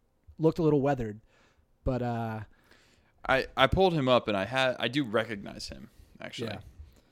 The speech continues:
Speaker 2: He's a very,
Speaker 1: Super,
Speaker 2: uh,
Speaker 1: super cool guy. Is
Speaker 2: iconic
Speaker 1: great,
Speaker 2: look.
Speaker 1: great music. Yeah, so I've been basically listening to John Prine for the last thirty-six hours. Got the guitar out, playing a little bit as well.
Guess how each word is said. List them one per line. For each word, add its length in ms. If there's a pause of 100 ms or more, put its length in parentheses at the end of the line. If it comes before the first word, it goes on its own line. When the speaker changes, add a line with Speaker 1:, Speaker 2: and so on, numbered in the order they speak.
(580)
Speaker 2:
He's 120
a 40
very, 320
Speaker 1:
Super, 100
Speaker 2:
uh, 140 (160)
Speaker 1:
super 340
cool 160
guy. 320 (120)
Is 200
Speaker 2:
iconic 300
Speaker 1:
great, 180
Speaker 2:
look. 100
Speaker 1:
great 180
music. 360 (120)
Yeah, 200
so 160
I've 80
been 280 (420)
basically 260
listening 320
to 60
John 240
Prine 240
for 60
the 60
last 200
thirty-six 400
hours. 580 (540)
Got 140
the 60
guitar 320
out, 200
playing 180
a 60
little 160
bit 100
as 120
well. 260